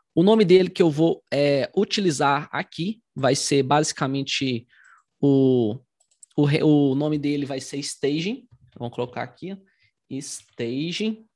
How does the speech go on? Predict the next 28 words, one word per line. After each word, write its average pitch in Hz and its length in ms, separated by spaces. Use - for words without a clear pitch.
Staging, 131 640
legal? 139 400
Eu 269 100
tenho 285 160
a - 20
opção 247 260
aqui 247 200
de 190 140
fazer 190 340
o 190 80
clone. 190 600
Eu 147 120
faço 147 320
aqui 156 180
o 151 80
clone, 156 300
eu 151 40
consigo 147 440
fazer 143 280
o 147 60
clone 135 320
aqui - 180
também. 175 440
Quando 165 160
eu 180 80
faço 160 320
esse 151 180
clone, 135 560